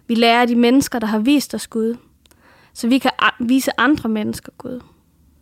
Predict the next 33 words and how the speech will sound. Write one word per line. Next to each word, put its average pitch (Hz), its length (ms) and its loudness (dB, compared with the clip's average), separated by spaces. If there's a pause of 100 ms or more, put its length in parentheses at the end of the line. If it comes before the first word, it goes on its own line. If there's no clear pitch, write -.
(1120)
Vi 233 80 -4
lærer, 226 360 4
hvad 226 160 0
det 214 140 -4
vil 214 80 -6
sige 233 560 -2
at 214 100 -6
føle 208 600 -8
os - 520 -12 (260)
set - 680 -6 (120)
og 226 200 -4
elsket 233 520 -6 (100)
af 214 120 -12
Gud. 220 200 -8 (2000)
Og 233 100 -8
som 233 160 0
jeg 220 100 0
sagde 254 260 2
i 254 60 -2
går, 247 460 0
så - 200 -8
kender 262 300 2
jeg 214 160 2
mig 208 120 -2
selv - 260 -4
bedst, - 420 -6
når 214 100 -4
jeg 214 180 -8
føler 214 280 -8
mig 202 160 -8
kendt 240 240 -4
af 208 100 -10
Gud. 233 240 -4